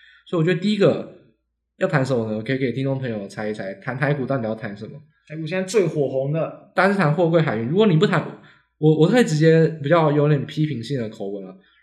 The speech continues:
Speaker 1: 如果现在有哪一个讲台股的，不管是网红分析师任何都好，如果他避开谈货柜海运，他就是一个失格的分析师。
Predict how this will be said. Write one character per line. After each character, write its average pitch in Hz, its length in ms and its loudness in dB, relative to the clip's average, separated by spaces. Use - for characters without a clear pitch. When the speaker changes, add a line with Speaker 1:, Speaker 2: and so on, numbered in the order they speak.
Speaker 1:
如 185 140 0
果 202 160 4
现 190 140 0
在 180 100 2
有 123 220 2
哪 104 200 -6
一 117 60 -8
个 123 380 2
讲 107 220 -6
台 127 220 -4
股 147 200 -2
的， 110 60 -4
不 160 60 -4
管 127 200 0
是 131 440 -2
网 107 200 -6
红 117 200 -8
分 135 160 -4
析 139 80 -2
师 139 160 -6
任 143 160 0
何 117 120 -6
都 110 160 -6
好， 110 180 -12
如 202 80 -2
果 202 80 2
他 196 140 0
避 214 160 4
开 165 220 0
谈 123 240 -6
货 143 140 4
柜 135 120 2
海 104 140 -10
运， 98 80 -14
他 143 80 -8
就 143 80 -4
是 143 140 -4
一 - 20 -2
个 123 80 -2
失 120 320 -8
格 110 140 -6
的 95 80 -8
分 98 180 -18
析 98 160 -14
师。 - 140 -20